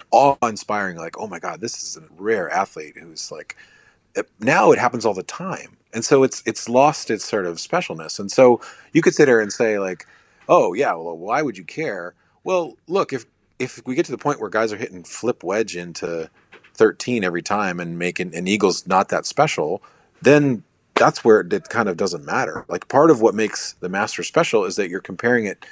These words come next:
to every other year that you've watched it, like, growing up. And so, like, if, if suddenly an eagle on thirteen is, like, regular routine, then of course, then that's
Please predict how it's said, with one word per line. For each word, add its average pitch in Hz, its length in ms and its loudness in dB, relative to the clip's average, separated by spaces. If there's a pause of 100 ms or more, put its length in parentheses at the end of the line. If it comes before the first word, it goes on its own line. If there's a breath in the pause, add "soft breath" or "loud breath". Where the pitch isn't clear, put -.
(200 loud breath)
to 101 120 -4
every 107 260 4
other 87 180 0
year 95 300 4
that 85 80 -4
you've 82 180 -10
watched 90 340 0
it, 78 180 -8
like, 80 140 -12
growing 85 320 -8
up. - 240 -6
And 87 140 -6
so, 95 400 4 (440 loud breath)
like, 110 140 2
if, - 320 0
if 107 120 2
suddenly 120 440 4
an 101 60 2
eagle 107 240 6
on 92 140 2
thirteen 113 440 0
is, 87 160 -4
like, 87 260 -6 (100)
regular 85 500 -6
routine, 90 680 -8 (460 soft breath)
then 120 140 6
of 127 100 0
course, - 280 0
then 76 180 -4
that's - 440 -6